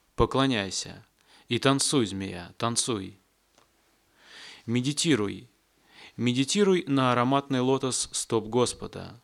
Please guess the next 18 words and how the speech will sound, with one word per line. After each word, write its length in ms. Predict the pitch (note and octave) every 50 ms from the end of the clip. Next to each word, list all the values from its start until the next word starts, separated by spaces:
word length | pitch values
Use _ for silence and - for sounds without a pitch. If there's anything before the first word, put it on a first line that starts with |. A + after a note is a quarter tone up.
| _ _ _ _ _ _ _ _ _ - - -
который 420 | - A#2+ - - F#3 F#3 F#3 F3+ -
пропитывает 840 | - C#3+ C3+ B2+ - - C3 A2+ - A2+ G#2 G#2+ G#2 G2+ F#2+ F#2+
душу 520 | G2 A2+ C3+ C#3+ - - A2 G#2 F#2+ G2+ - _ _ _ _ _ _ -
как 240 | - - A#2 - -
масло 520 | C3+ C#3 D3+ C#3+ - - D3+ D3 D3 C#3+ -
семечку 720 | - - - A#2 G#2+ G#2+ G#2+ G2+ - - - - A2+ A2
сезама. 720 | A2 - - A#2+ A2+ A2 A2+ A2 G2+ F#2+ F#2 F#2 F#2 A2+ - _ _ _ _ _ _ _ _ _ _ _ - - _ _
Контролируй 600 | - B2 A2+ G#2+ A#2+ C3+ C#3 C#3+ D3+ C#3+ B2 G#2+
себя, 460 | F#2+ - - G2 F#2+ G2 G2 F#2 D#2 - - _ _ _ _ _ _ _ - - - -
сдавайся 840 | - G#2 F#2+ F#2+ A2+ G#2+ A2 C3+ D#3 D#3 D3+ - - C#3+ C3 C3 C3+ C#3 - _ -
и 80 | - A#2+
осознавай, 840 | A2+ A2 G#2+ - - A2+ G#2 A2+ A#2 A#2 A2+ G#2+ G2+ F#2 F#2 G#2 G#2+ _ _ _ _ _ _ _ - _ _ _ _ _ _ - - _ _
пока 280 | - A#2 - - A#2 A2
любовь 460 | A2 A2 A2+ A2+ A2+ G#2+ G2 - - -
и 100 | A#2 G#2
преданность 840 | - - G#2+ B2+ D3 C#3 B2+ A2 G2+ G2 G2 - - - - - _ _ _ _ _ _ - - - -
не 140 | A#2 A#2 A#2+
станут 440 | - - - D#3+ E3+ F3+ F3 E3 -